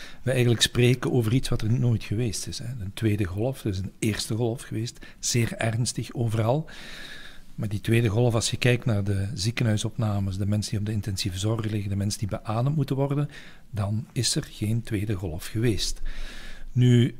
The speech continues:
het, het is iets wat ons overkomen is en iedereen heeft fouten gemaakt. Ik zal ook fouten gemaakt hebben. Het is niet gemakkelijk geweest. Waarom?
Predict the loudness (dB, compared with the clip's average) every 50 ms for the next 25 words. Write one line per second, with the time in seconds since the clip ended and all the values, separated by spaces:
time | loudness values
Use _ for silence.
0 | -12 -12 -12 -12 -14 -16 -18 -20 -20 -18 -18 -16 -14 -10 -4 0 0 2 4 2
1 | 2 4 2 2 2 2 4 4 4 6 8 8 8 8 8 6 4 4 8 8
2 | 10 10 10 8 8 6 6 4 4 4 2 0 -2 0 2 4 4 6 6 6
3 | 6 4 4 2 2 2 2 2 2 0 0 0 0 0 0 -2 -2 -6 -8 -6
4 | -6 -6 -4 -4 -4 -4 -4 -2 0 0 0 0 0 -2 -2 -2 0 0 -2 -2
5 | -2 -4 -2 0 0 0 0 0 -2 -4 -4 -6 -6 -6 -6 -8 -10 -6 -4 -4
6 | 0 6 8 8 8 8 4 2 0 0 -2 -6 -8 -4 -4 -2 -2 -2 -2 -2
7 | -2 -2 2 4 6 8 8 6 4